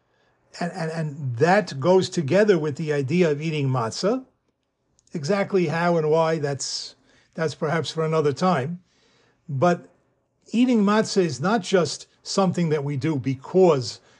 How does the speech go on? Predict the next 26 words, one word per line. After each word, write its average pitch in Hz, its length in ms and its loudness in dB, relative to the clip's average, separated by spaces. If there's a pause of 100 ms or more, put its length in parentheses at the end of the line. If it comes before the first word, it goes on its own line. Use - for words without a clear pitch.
(100)
there 151 100 -4
was 139 180 -2
a 143 60 -2
Yetzias 135 480 -4
Mitzrayim. 139 540 -8 (680)
Yetzias 240 500 0
Mitzrayim, 190 640 0
HaKadosh 147 340 -4
Baruch 214 260 2
Hu 160 120 -2
did 190 220 2
it 185 240 2 (260)
in 139 140 -12
order 214 300 4
to 180 180 0
be 165 140 -2
mechayev 185 600 2
us, 135 220 -4
in 139 80 -6
order 185 220 0
to 160 200 -8
obligate 165 520 2
us 147 280 -6 (300)
in 151 100 -10
the 151 80 -6
mitzvah 160 540 0